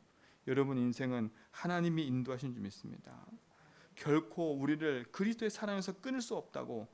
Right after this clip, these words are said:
로마에서는 얘기하고, 핍박이나 환난과 어떤 일이 있어도, 사방으로 우겨싸임을 당하고 답답한 일 당하고 박해를 당하고 거꾸로 뜸을 당해도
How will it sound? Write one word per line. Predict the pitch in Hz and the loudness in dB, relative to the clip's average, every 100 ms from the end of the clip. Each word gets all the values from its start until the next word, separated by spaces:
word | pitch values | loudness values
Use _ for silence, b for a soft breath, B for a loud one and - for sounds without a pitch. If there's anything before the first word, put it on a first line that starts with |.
| B | B
로마에서는 | 131 120 120 110 107 98 | 0 2 2 0 -2 -4
얘기하고, | 98 104 98 196 - _ _ _ _ _ b b b _ - | -8 -10 -10 -10 -12 _ _ _ _ _ b b b _ -2
핍박이나 | 240 - 220 202 190 180 | -2 2 0 2 0 -2
환난과 | 170 196 185 180 165 160 160 160 165 B B | -2 -2 -2 -4 -4 -2 -2 -4 -10 B B
어떤 | - 139 208 202 | -4 0 0 2
일이 | 165 | 0
있어도, | 143 117 - - - b b | -2 -6 -10 -16 -20 b b
사방으로 | - - 208 190 185 175 170 | -16 -6 -4 0 2 2 2
우겨싸임을 | 170 208 208 196 190 | 0 -2 -2 -2 -2
당하고 | 180 156 147 151 151 170 B _ | -2 -4 -4 -2 -4 -6 B _
답답한 | - - 170 170 156 | -14 -2 -2 0 0
일 | 147 | 0
당하고 | 143 131 131 135 139 - | 0 -2 -2 -6 -6 -6
박해를 | 196 - 214 | -4 4 4
당하고 | 185 175 190 | 6 2 0
거꾸로 | - 226 233 | 0 -2 -2
뜸을 | 226 214 | -2 -2
당해도 | 170 110 110 117 | -2 -2 -4 -6